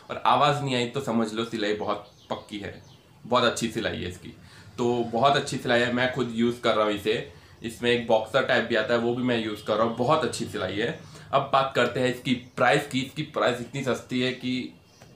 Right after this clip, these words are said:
price की बात करने से पहले मैं बता दूँ, मैंने एक video बनाई थी जिसमें कहा था कि अगर, अगर मेरे सौ subscriber complete हो जाते हैं तो मैं आप सबके लिए एक सर-, surprise video लाऊंगा।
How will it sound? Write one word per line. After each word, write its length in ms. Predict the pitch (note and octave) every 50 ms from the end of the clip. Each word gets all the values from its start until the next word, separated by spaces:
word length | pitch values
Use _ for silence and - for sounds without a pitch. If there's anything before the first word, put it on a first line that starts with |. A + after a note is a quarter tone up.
| - - - -
price 240 | C#3+ C#3 C#3+ C#3
की 80 | - D#3
बात 200 | D3 C#3 C3+ -
करने 200 | C3+ A#2+ B2+ B2
से 80 | B2 A#2
पहले 180 | B2+ B2 B2
मैं 100 | B2 A#2+
बता 280 | A#2 A2+ - - B2 A#2+
दूँ, 180 | A#2+ A#2+ C#3+ C#3+ - - - - - - - - - A#2
मैंने 440 | A#2 A2+ A#2+ B2+ C3 C#3 D#3 D#3 D3+
एक 140 | D3 D3
video 240 | C3+ B2+ B2 C3 C3+
बनाई 240 | B2+ C3 B2 A#2+ A#2
थी 160 | - C3+ C3
जिसमें 340 | B2 B2 A#2+ A#2+ C#3+ C#3+ C#3
कहा 280 | - A#2+ A#2 A#2+ A#2+ -
था 60 | C#3 B2
कि 240 | A#2+ - C3+ - -
अगर, 360 | A#2 C3 C3 C#3+ C#3 D#3 -
अगर 320 | - - A#2+ B2+ B2+ D3+ C#3+
मेरे 220 | C#3+ C#3 C3 C3
सौ 240 | B2+ - C#3 B2+ B2+ B2+
subscriber 440 | C3+ B2 - - - B2 A#2 A#2 A#2+
complete 600 | A#2+ - - - A#2+ A#2 - - D#3+ E3+ E3 -
हो 80 | D3 C3
जाते 260 | A#2 A#2+ A2+ - -
हैं 100 | B2+ A#2+
तो 60 | -
मैं 120 | B2 B2+ B2+
आप 200 | B2 B2+ B2+ - -
सबके 260 | C3 - - - C3
लिए 120 | A#2+ A#2+
एक 80 | A#2+ -
सर-, 320 | - A#2 A2 - - -
surprise 480 | - - B2 A#2 - - C#3 C#3 C3+ A#2 A#2+
video 200 | A#2 A2+ G#2+ G#2+
लाऊंगा। 280 | G2+ G2 G2 G2+ A2